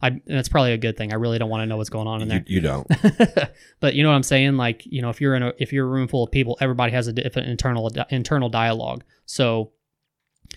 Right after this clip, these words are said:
Speaker 1: one person might be anxious and, you know, have anxiety about what's going on, doesn't know what's gonna happen. Another person is like, "I'm extremely confident and I know that everything's gonna be fine while we're here," and these, you know, these kinds of things. And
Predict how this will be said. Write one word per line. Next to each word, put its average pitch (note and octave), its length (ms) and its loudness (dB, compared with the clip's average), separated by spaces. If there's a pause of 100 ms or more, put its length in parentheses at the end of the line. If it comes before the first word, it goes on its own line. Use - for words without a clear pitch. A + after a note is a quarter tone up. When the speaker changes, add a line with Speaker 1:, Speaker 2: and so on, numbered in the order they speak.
Speaker 1:
one B2 220 2
person B2+ 280 2
might A#2 180 -2
be A#2 260 0 (640)
anxious C3+ 640 2
and, A2+ 560 -4
you B2 140 -6
know, A2 140 -4
have C3 320 0
anxiety A#2 540 0
about A#2 180 -2
what's B2 220 -2
going A#2 260 -2
on, A2+ 200 -4
doesn't B2+ 200 -4
know A#2+ 80 0
what's A#2 180 -2
gonna A2+ 160 -2
happen. A2+ 280 -4
Another A#2+ 200 -2
person B2 360 -4
is A2+ 120 -4
like, A2 220 -4 (240)
"I'm D#3 120 0
extremely D3+ 420 2
confident B2 560 -2
and A2 100 -6
I A#2+ 140 -2
know C3 320 2
that B2 220 -2 (220)
everything's C#3+ 320 4
gonna D3 120 6
be C3+ 100 4
fine B2+ 400 0
while A2+ 140 0
we're A2 100 -2
here," A2 240 -4
and A2 160 -6
these, A2+ 200 -6
you A#2 80 -4
know, A2+ 60 -4
these A#2 200 -6
kinds A#2 160 -4
of G#2+ 80 -12
things. A#2+ 320 -2
And G#2+ 180 -6